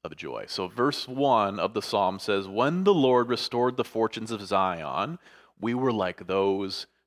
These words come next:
who dreamed." Now, if you're in your pew Bibles following along, you might notice there's some footnotes there. It's 'cause the language here is a bit ambiguous.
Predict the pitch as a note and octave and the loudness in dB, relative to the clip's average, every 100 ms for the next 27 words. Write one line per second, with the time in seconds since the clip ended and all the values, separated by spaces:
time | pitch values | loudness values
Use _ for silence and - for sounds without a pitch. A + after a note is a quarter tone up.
0 | - F#2+ F2 - F#2 D2 B1 _ - - | -18 -14 -12 -14 -16 -20 -20 _ -18 -18
1 | - _ _ _ _ _ _ - A#2 A2+ | -18 _ _ _ _ _ _ 0 4 4
2 | - _ _ F#2 - A2+ C#3 D#3 D#3+ - | 2 _ _ -6 -4 0 2 2 0 0
3 | E3 C3+ G#2 G2+ G#2 E3+ - - _ _ | 0 4 4 4 2 0 -4 -14 _ _
4 | _ - G#2+ G#2 G2 G2 F#2+ F#2+ F#2+ G#2+ | _ 2 4 4 2 4 6 6 2 0
5 | A2 A2 A2 G#2+ - G2+ - F#2 - A#2 | 0 0 0 -2 -2 -6 -6 -8 -2 -2
6 | F2+ F2 - C#2+ G1+ - - A#2 A2+ G2 | -2 -6 -6 -8 -8 -8 -6 -2 2 4
7 | A2 C#3 C3 A#2+ G#2+ G2+ G2 F2+ F#2+ E2+ | 4 2 0 0 -2 0 -2 -2 -4 -6
8 | D#2 D2 G2 - - | -6 -10 -10 -10 -14